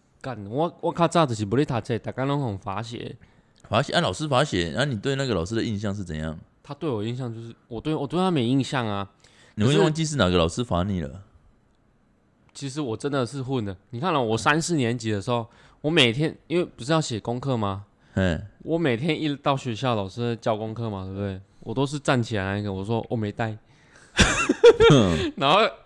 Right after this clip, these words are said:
Speaker 1: 第二，还 OK 嘛，第一天。
Speaker 2: 嘿。
Speaker 1: 然后第二天站起来了，我还是没带。
Speaker 2: 嗯。
Speaker 1: <laughs> 然后第三天就起来黑板了，然后我还是说没带。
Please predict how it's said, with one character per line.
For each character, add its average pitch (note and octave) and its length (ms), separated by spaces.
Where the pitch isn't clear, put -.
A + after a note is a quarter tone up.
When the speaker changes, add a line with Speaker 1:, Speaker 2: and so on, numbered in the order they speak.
Speaker 1:
第 F#3 140
二， F3 100
还 C#3+ 180
OK D3 300
嘛， A2+ 160
第 B2 240
一 A#2+ 40
天。 A2 280
Speaker 2:
嘿。 F2+ 100
Speaker 1:
然 D#2 160
后 B2 80
第 D#3+ 220
二 D3+ 40
天 C3+ 400
站 C#3 200
起 A#2 100
来 G2+ 100
了， F#2+ 160
我 A2+ 160
还 A#2+ 160
是 C#3 120
没 A2+ 160
带。 - 140
Speaker 2:
嗯。 A4 180
Speaker 1:
<laughs> E4 240
然 F3 140
后 E3+ 60
第 G3 140
三 F3+ 220
天 E3 380
就 F3 140
起 C#3+ 180
来 A#2 160
黑 C3 180
板 G#2 220
了， F#2+ 160
然 A#2+ 100
后 B2 60
我 A#2 120
还 G#2+ 120
是 A2 120
说 G#2+ 160
没 G2 200
带。 F#2+ 260